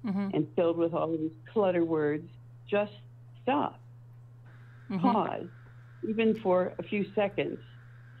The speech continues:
Speaker 2: And in a situation like that, you'd have to be a really cool cucumber to force yourself to stop, um, because your nerves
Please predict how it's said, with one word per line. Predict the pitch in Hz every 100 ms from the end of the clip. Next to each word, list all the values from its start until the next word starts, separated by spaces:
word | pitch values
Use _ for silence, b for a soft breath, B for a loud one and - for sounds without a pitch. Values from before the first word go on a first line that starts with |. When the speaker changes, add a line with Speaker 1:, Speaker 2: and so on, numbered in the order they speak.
| B B
Speaker 2:
And | - 180 175 175 - - - - - - - -
in | 220 190
a | 170 165 -
situation | 226 202 226 214 180
like | 156 156
that, | 214 208 160 - -
you'd | 196 220
have | 185 -
to |
be | 175
a | 160
really | 165 220 185 170 -
cool | - 196 170 -
cucumber | 202 196 156 143 143 - B B
to | -
force | 175 190 185
yourself | 175 160 170 -
to | 160 - -
stop, | 196 151 - - - - - B B B -
um, | 165 151 147 143 147 -
because | 185 196 160
your | 156
nerves | 170 185 170